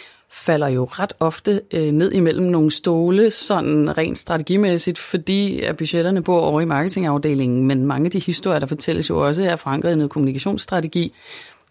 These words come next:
Og jeg tror i hvert fald, det er en vigtig pointe, som jeg også hører, du siger her, at når man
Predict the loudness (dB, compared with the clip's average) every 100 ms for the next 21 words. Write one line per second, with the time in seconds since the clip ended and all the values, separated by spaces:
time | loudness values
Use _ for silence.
0 | _ 0 2 2 2 2 2 0 0 0
1 | 0 0 -2 -2 2 2 2 2 2 2
2 | 2 0 0 -2 -2 0 0 0 0 -2
3 | 0 2 2 0